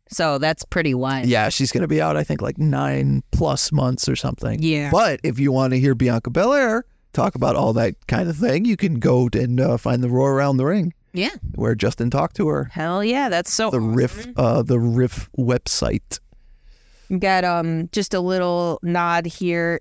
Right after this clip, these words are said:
Speaker 1: Amp Fiddler, who was part of the Detroit music scene, died this week at the age of sixty-five. He played with, uh, Parm-, Parliament Funkadelic and Prince,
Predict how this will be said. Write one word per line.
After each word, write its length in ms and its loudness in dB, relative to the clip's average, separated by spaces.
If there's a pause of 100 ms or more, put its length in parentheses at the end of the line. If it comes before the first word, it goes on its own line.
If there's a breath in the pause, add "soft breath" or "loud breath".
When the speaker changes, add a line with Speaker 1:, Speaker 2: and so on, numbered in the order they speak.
(100)
Speaker 1:
Amp 260 -2
Fiddler, 540 0
who 500 -2
was 280 -2
part 320 0
of 120 -2
the 80 -2
Detroit 400 -2
music 420 -2
scene, 440 0
died 480 0 (120)
this 240 -4
week 300 0
at 160 -2
the 140 -4
age 200 0
of 80 -4
sixty-five. 800 -4 (560 soft breath)
He 120 -4
played 260 0
with, 240 0
uh, 220 0
Parm-, 320 -2 (380)
Parliament 500 -2
Funkadelic 640 0
and 160 -2
Prince, 520 -4